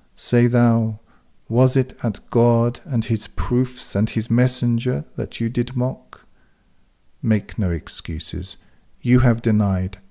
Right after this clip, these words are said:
after your faith. If we pardon a number of you,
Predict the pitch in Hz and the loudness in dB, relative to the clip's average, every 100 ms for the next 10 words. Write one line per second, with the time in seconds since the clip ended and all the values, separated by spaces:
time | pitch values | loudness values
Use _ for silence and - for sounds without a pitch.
0 | - 107 107 - 104 104 104 - 90 85 | -8 -6 -6 -4 -2 0 -2 -4 -6 -6
1 | - - - _ _ - _ _ _ _ | -12 -20 -20 _ _ -20 _ _ _ _
2 | _ - _ _ _ _ _ _ - _ | _ -20 _ _ _ _ _ _ -20 _
3 | - 117 - 110 - 107 117 123 127 131 | -8 -6 -4 -4 -2 0 2 2 0 0
4 | 123 120 120 117 113 117 107 117 113 113 | 0 2 2 0 0 -2 -4 -4 -4 -6